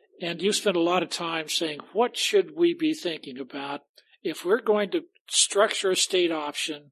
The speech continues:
What should we as a state and the legislators be thinking about, the questions they should be asking?" Give us some insight as to how you think the process ought to work.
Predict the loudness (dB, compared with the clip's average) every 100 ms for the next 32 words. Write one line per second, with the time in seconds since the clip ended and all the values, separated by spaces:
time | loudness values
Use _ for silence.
0 | _ 2 2 4 2 0 -2 -4 -2 -2
1 | -2 -4 -2 -4 0 0 0 2 2 0
2 | -2 -10 -12 -12 -4 -4 -2 -2 -2 -4
3 | -4 -6 -8 -8 -6 -8 -8 -10 -8 -8
4 | -8 -12 -6 -2 -2 -4 -6 -6 -4 -4
5 | -6 -6 -6 -4 -4 -6 -12 _ -20 -20
6 | -20 _ -6 -2 2 2 2 -2 -2 -2
7 | -2 -2 -4 -6 -4 -4 -2 -4 -8 -8
8 | -10 -6 -4 -4 -2 -4 -4 -8 -12 -14